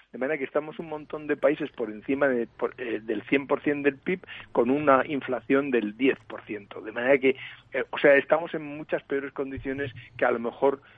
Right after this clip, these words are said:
eh, si cogemos las cifras macro. Sin embargo, evidentemente nuestra capacidad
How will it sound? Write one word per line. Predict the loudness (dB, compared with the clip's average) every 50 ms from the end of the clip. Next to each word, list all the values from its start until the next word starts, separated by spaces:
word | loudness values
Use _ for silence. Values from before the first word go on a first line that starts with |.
| _ _
eh, | -8 -6 -6 -6 -6 -8
si | -10
cogemos | -10 -8 -6 -6 -4 -2 -2 -4
las | -4 -4
cifras | -6 -6 -6 -8 -10 -12 -12
macro. | -12 -12 -12 -12 -14 -18 -20 _ -20 -20 -20 -20 -20 -18 -6 -2
Sin | -2 0 2
embargo, | 2 0 2 4 4 6 6 4 2 -2 -4 -6
evidentemente | -6 -10 -12 -12 -12 -8 -6 -6 -4 -4 -6 -6 -8
nuestra | -8 -8 -10 -12 -14 -14
capacidad | -12 -12 -12 -12 -14 -16 -14 -12 -4 -2 0 0 -2